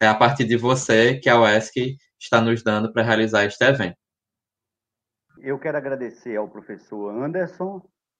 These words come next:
Speaker 2: presidente da Olepic Brasil, ao professor Manuel Bastos, diretor científico da Olepic,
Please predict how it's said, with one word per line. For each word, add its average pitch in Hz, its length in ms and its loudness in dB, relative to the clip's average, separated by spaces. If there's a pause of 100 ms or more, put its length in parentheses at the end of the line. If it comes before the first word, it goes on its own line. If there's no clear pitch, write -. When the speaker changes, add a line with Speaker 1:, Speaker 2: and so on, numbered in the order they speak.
(420)
Speaker 2:
presidente 123 420 -10
da 107 80 -4
Olepic 104 460 -10
Brasil, 98 800 -8 (720)
ao 117 200 -6
professor 127 760 -12
Manuel 131 480 -2
Bastos, 117 680 -6 (580)
diretor 113 400 -12
científico 107 640 -16
da 92 100 -8
Olepic, 160 720 -12